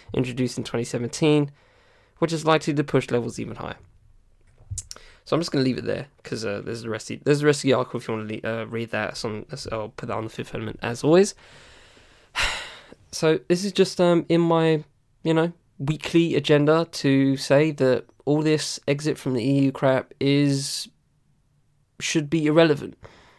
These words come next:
You know, it dominates the news, constantly talked about,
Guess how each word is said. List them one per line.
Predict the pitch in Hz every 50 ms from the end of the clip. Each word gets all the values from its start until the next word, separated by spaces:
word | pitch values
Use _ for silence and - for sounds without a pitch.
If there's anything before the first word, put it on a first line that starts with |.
| _ _ _ - - - - - - - _ _ _ _
You | - 160 143
know, | 143
it | 147 147
dominates | 170 175 175 170 165 156 147 - -
the | 151
news, | 139 131 123 139 151 170 - - - - _ _ _ _ _ _ _ _ _ _ _ _ _ _ _ _ _ _ _
constantly | - - 147 151 156 147 - 156 160 156 143
talked | - - 131 123 -
about, | - 123 120 131 139 139 - - 190